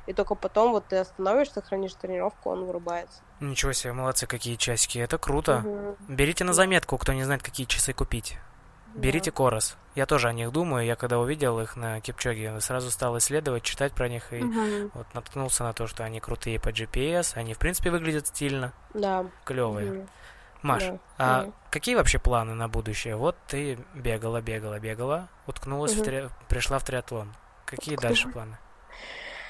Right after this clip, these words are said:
Speaker 1: Ну, дальше планы, м, в целом такие же, да, просто немножко более, так скажем, на другой уровень выходить в плане результата.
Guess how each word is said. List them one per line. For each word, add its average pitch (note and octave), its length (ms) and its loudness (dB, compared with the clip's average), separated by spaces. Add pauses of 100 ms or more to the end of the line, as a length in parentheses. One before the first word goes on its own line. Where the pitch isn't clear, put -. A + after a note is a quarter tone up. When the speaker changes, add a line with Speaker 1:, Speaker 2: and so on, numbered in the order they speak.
(420)
Speaker 1:
Ну, C4+ 680 10
дальше C4 400 8
планы, C#4 400 8
м, G#3+ 460 6 (100)
в - 340 -6
целом F#3+ 520 8 (200)
такие C4 360 4
же, A3 180 2
да, G3+ 300 8
просто G3+ 460 0
немножко G3 420 0
более, F#3+ 300 4
так F#3 180 -10
скажем, F#3 340 0
на F3+ 100 -2
другой F#3+ 380 2
уровень A#3+ 400 4
выходить F#3 500 -4
в - 80 -20
плане F#3 380 4
результата. F#3 760 2